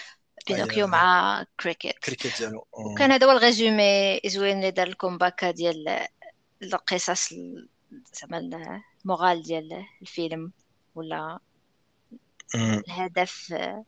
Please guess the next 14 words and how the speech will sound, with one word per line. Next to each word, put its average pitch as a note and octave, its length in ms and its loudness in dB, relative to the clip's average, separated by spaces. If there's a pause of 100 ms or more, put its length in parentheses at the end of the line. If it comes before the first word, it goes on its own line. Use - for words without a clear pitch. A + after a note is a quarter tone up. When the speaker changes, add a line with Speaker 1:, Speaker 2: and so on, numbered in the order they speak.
Speaker 2:
المغزى. B2 320 4 (320)
Speaker 1:
لا، - 140 -12
ديال F3 320 -10
المغزى F3+ 400 -2 (180)
ديال، F3+ 540 -8 (560)
ديال F3 220 -4
الفيلم. D#3+ 460 -8 (640)
Speaker 2:
أييه. A2+ 280 -6
Speaker 1:
شكرا C4+ 340 2
باكا، B3 500 4 (680)
شكرا - 240 -2
Speaker 2:
شكرا F#3+ 120 2
ميمو. G3+ 100 -4
Speaker 1:
للمستمعين. G3+ 680 4